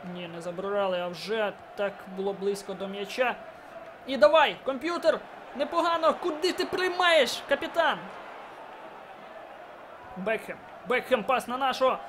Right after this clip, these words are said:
Вова! Вова постійно налаштований вперед. І треба, не проб'є,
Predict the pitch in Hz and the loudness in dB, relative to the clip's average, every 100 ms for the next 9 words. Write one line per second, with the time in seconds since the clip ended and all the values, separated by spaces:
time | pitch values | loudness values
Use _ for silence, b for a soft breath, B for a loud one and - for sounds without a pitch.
0 | - 202 277 269 220 - - - - - | -10 2 4 6 4 2 -8 -16 -14 -10
1 | 202 269 277 269 247 196 - 262 254 302 | 4 6 8 8 6 0 0 2 2 -2
2 | 285 285 269 - - - 220 247 254 - | -2 2 2 0 -10 -10 -4 0 2 4
3 | 277 269 269 247 - - - - 269 285 | 4 6 2 -2 -6 -12 -12 2 4 4
4 | 247 - - - - - - - - - | 2 -2 -10 -10 -10 -10 -10 -10 -10 -10
5 | - - - - - - - - - - | -10 -10 -10 -10 -10 -10 -10 -10 -10 -10
6 | - - 269 302 - - - - - - | -10 -10 -6 -2 -2 -2 -10 -10 -10 -10
7 | - - - - - - 302 302 285 - | -12 -12 -12 -12 -10 2 4 4 2 -2
8 | - - - - - - - - - 294 | -12 -12 -12 -12 -12 -12 -12 -12 -6 0
9 | 294 285 254 247 196 | 2 4 4 4 0